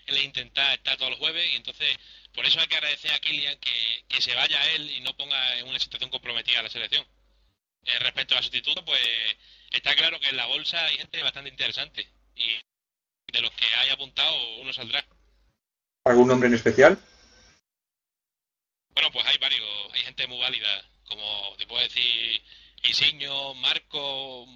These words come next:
Speaker 1: Dani Fumi, yo creo que hay bastante, gente bastante válida.
Speaker 2: ¿No hay ninguno que ya esté sonando por los despachos?
Speaker 1: Los despachos se quedan.
Speaker 2: Ok.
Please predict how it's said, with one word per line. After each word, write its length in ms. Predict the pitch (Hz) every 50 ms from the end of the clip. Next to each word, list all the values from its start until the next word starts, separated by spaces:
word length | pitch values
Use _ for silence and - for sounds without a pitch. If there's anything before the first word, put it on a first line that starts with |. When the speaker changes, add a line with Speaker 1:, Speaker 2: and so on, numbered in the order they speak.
| 120 120 120
Speaker 1:
Dani 200 | 120 123 123 120
Fumi, 280 | 120 - 143 147 139 127
yo 80 | 117 131
creo 120 | 139 147
que 40 | 151
hay 40 | 151
bastante, 340 | 143 135 143 151 - - -
gente 220 | 147 156 151 -
bastante 320 | 139 131 - 131 123 - 117
válida. 280 | 113 110 113 110 110 - - - _ - - _ - - - - _ _ _ _ _ _ _ _
Speaker 2:
¿No 40 | - 127
hay 40 |
ninguno 560 | 135 143 143 139 143 143 139 139 135 135 131 120
que 180 | - 131 120
ya 340 | 117 127 127 127 123 123 120
esté 260 | 120 117 - - 131
sonando 600 | 127 - 123 120 120 120 120 120 117 117 117 113 113
por 100 | - 123
los 100 | 117 113
despachos? 560 | 113 113 113 - 135 135 - - 185 180 - - - - - - - - - - - _ _ _ _ _ _ _ _ _ _ _ _ _ _ _ _ _ _ _
Speaker 1:
Los 160 | - 123 123 127
despachos 380 | 123 - - 147 - 170 151
se 80 | 139 131
quedan. 240 | 120 117 104 101 - - _ _ _ _ _ _ _ _ _ _ _ _ _ _ _ _ _ _ _ _ _ _ _ _ -
Speaker 2:
Ok. 160 | 117 113